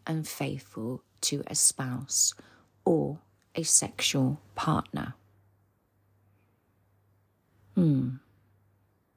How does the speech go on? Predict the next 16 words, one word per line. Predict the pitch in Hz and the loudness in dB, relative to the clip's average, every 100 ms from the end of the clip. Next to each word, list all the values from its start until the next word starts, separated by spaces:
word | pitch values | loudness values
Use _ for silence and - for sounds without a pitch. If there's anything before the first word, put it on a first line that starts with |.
| _ _ _ _ _ _ _ _ _ _ - | _ _ _ _ _ _ _ _ _ _ -4
But | - - - - - _ _ _ _ _ _ _ _ _ _ _ _ _ _ _ _ _ _ _ _ _ _ - | -2 -2 -4 -8 -10 _ _ _ _ _ _ _ _ _ _ _ _ _ _ _ _ _ _ _ _ _ _ -6
if | 190 | -2
you're | 214 226 | 4 8
in | 214 | 8
a | |
relationship | 185 175 - - - - - - - _ | 6 4 0 0 -2 -2 -6 -10 -20 _
and | 170 151 | 2 2
it's | 185 - - | 4 2 4
open, | 165 160 - - 78 160 - _ _ _ _ _ _ _ _ _ _ - | 2 2 -2 -2 -2 -6 -16 _ _ _ _ _ _ _ _ _ _ -8
then | 156 156 | -2 -2
that's | - - | -2 -4
not | - - | -4 -4
being | 165 147 | -4 -2
unfaithful, | 131 127 139 127 - - | -4 -8 -14 -14 -16 -10
is | - - | -4 -2
it? | - - | -4 -16